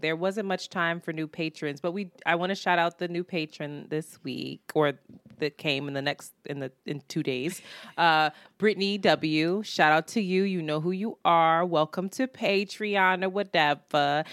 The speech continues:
And for those who don't know what Patreon is, if you're just joining us, Patreon is a platform where you can see our lovely faces. Uh, as we record these episodes,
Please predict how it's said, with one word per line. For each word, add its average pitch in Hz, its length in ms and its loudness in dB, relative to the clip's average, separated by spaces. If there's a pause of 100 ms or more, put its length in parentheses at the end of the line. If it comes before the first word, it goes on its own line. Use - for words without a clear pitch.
(240)
And 208 120 2
for 214 140 0
those 208 420 -2
who 202 140 -6
don't 240 300 4
know 254 100 4
what 254 160 2
Patreon 233 500 0
is, 226 180 -2
if 208 120 -6
you're 175 80 0
just 170 300 -4
joining 220 300 2
us, 214 160 0
Patreon 170 500 0
is 147 80 -6
a 156 40 -4
platform 233 760 0
where 170 100 -2
you 170 220 -8
can 185 320 -6
see - 260 -10
our 165 160 -2
lovely 165 380 -4
faces. 214 1080 -2 (440)
Uh, 151 320 2
as 160 280 0
we 165 160 -4
record 226 400 2
these 226 160 -2
episodes, 208 840 2